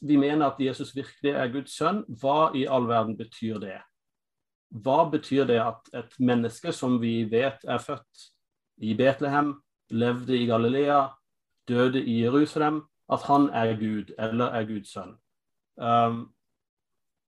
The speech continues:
de, de tidligste kristne kildene vi har, er jo i Det nye testamentet, og de omtaler han på en eller annen måte som guddommelig. Men når det er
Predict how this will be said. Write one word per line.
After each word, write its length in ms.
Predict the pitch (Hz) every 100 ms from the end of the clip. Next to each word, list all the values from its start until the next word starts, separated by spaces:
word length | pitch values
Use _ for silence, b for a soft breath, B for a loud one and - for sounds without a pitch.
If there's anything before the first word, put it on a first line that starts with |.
| _ _ _ _ _ _ _ _ 156 -
de, 140 | 151 156 156
de 100 | 156
tidligste 480 | - 196 190 175 -
kristne 320 | 165 156 165
kildene 400 | 151 156 151 160
vi 80 | 131
har, 380 | 120 139 113 -
er 140 | 131 135
jo 160 | 147
i 80 | 131
Det 80 | 123
nye 160 | 123 123
testamentet, 640 | 123 - 107 101 107 - _ -
og 160 | 139
de 80 | 220
omtaler 480 | 156 - 156 131 113
han 180 | 110 113
på 220 | - 127 123
en 200 | 127 131
eller 180 | 127 120
annen 80 |
måte 320 | 113 113 - 117
som 240 | 117 110
guddommelig. 460 | 107 101 104 104 - _ _ _ _ -
Men 240 | 139 156
når 200 | 160 135
det 140 | 156 185
er 320 | - 143 143